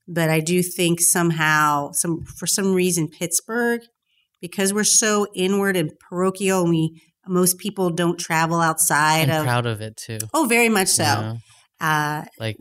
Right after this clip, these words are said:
Speaker 2: we've got the Pittsburgh left.
Speaker 1: Yeah.
Speaker 2: And somehow that makes sense here.
Speaker 1: Right,
Speaker 2: <laughs> You
Speaker 1: right.
Speaker 2: know?
Speaker 1: You know, and there's some hometown charm that I really like. I mean,
Speaker 2: Yeah.
Speaker 1: if I didn't love Pittsburgh, I wouldn't be here, 'cause I
Speaker 2: Mm-hmm.
Speaker 1: have had plenty of opportunities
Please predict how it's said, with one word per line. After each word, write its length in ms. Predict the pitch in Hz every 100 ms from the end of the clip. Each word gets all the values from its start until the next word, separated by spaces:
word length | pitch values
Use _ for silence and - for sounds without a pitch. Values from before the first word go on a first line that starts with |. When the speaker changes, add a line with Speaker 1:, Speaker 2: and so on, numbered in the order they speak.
| -
Speaker 2:
we've 220 | 117 110 110
got 140 | 110
the 80 | -
Pittsburgh 420 | 117 113 - 127
left. 520 | 135 143 113 - - - -
Speaker 1:
Yeah. 180 | 294 415 453 480
Speaker 2:
And 100 | -
somehow 400 | 220 185 165 160
that 140 | 123
makes 240 | 120 120 -
sense 280 | 131 123 -
here. 300 | 104 107 104 113 - 196
Speaker 1:
Right, 440 | 196 190 170 -
Speaker 2:
<laughs> 20 |
You 60 | -
Speaker 1:
right. 260 | 170 160 156
Speaker 2:
know? 100 | 127 - _ _ _ -
Speaker 1:
You 60 | 320
know, 60 |
and 80 | 302
there's 160 | 330 349
some 140 | 392
hometown 500 | 277 277 269 254 208
charm 360 | - 180 196 220
that 100 | 185
I 40 |
really 280 | 165 190 165
like. 360 | 151 151 139 135
I 40 |
mean, 140 | 135
Speaker 2:
Yeah. 80 | 120
Speaker 1:
if 40 | 113
I 40 |
didn't 340 | 220 226 214 - _ _ -
love 260 | 190 196 190 190 _ _ _ -
Pittsburgh, 400 | 247 - 254 190
I 80 |
wouldn't 340 | 156 165 165 147
be 140 | 143
here, 280 | 135 143 - 117
'cause 160 | 101
I 160 | 156 151
Speaker 2:
Mm-hmm. 80 | 151
Speaker 1:
have 500 | 160 160 156 160 170 - _ _
had 240 | 175 175 165 _
plenty 240 | 214 226 214
of 80 |
opportunities 920 | 175 156 156 147 143 131 131 127 -